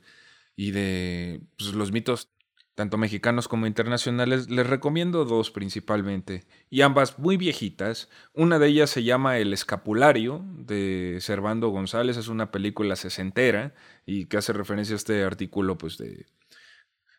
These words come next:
católico, este colguije que se lleva, pues, para protección,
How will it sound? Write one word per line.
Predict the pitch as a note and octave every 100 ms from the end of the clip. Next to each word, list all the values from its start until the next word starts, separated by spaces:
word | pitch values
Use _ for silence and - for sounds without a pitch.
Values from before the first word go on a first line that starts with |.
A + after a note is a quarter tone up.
| -
católico, | A2 F#2+ A#2 A2+ A#2
este | A2 - G#2+
colguije | G#2+ G#2 G#2+ A#2+ A2
que | F#2+
se | G2+ G#2
lleva, | G#2+ A#2+ G#2+ G#2
pues, | - -
para | G2 F#2+
protección, | - G2+ A#2 A2+ E3 E3+ D#3+ G3+